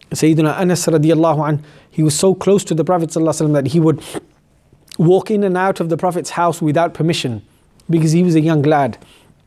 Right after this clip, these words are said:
And he said, um, "I never touched the texture of silk that was softer than the palm of the Messenger of Allah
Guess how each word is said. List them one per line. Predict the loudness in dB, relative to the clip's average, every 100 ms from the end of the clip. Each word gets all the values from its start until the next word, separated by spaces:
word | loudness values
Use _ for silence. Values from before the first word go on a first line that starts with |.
| _ _ _ -20 -20 -20 -14 -2
And | 0
he | 2
said, | 2 2 0 -2 -16 -20 _ -8
um, | -2 0 0 -4 _ _ _ -20 -18 -4
"I | 0
never | 2 2 2 2 2 2 -4 _ -18
touched | -6 -4 -6 -12 -20 -20 _ _ -6
the | -4 -4
texture | -2 -4 -4 -6 -2
of | -2 -4 -8
silk | -6 0 0 -2 -14 -20 _ _ -4
that | -2 0
was | 0 0
softer | -2 -2 -4 -4
than | -2 -2
the | -4
palm | -4 -2 0 0
of |
the | 0
Messenger | -2 -2 -2 -2
of | -2
Allah | -2 -2 -4